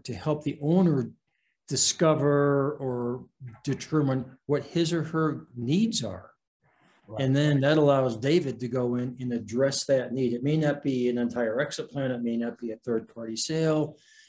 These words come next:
Speaker 1: It may be some other business-related issue that is going to be addressed, and you solve that.
Speaker 2: Exactly. And, uh, I think the other benefit that I see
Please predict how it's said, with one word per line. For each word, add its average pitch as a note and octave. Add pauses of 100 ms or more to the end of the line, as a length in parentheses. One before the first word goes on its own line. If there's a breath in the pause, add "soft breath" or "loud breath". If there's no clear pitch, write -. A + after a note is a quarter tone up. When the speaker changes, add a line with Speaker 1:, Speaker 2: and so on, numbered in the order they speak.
(120 soft breath)
Speaker 1:
It C3
may C3
be A#2+
some B2+
other D3+ (460)
business-related C#3+
issue C3+
that A#2
is A2+
going B2
to A#2+
be A#2
addressed, A2+
and B2
you A#2+
solve B2+
that. C3+ (1200)
Speaker 2:
Exactly. C#3
And, C3+
uh, D3+
I C#3
think F3+
the C#3
other D#3
benefit B2
that A#2
I A2
see A2+